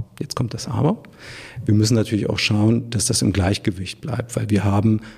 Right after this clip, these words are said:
natürlich die Schulen auch, die einen Anspruch haben. Zwar klar, mehr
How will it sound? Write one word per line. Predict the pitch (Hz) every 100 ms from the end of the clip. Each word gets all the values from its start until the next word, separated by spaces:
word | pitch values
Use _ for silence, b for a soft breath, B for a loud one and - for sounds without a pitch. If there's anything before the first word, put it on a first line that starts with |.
| -
natürlich | 113 - 104 -
die | -
Schulen | - 170 185 180
auch, | 151 147 -
die | 117
einen | 123
Anspruch | 123 120 - 113 107
haben. | 117 - 113 113
Zwar | - 113 -
klar, | 127 151 147 - -
mehr | 107 98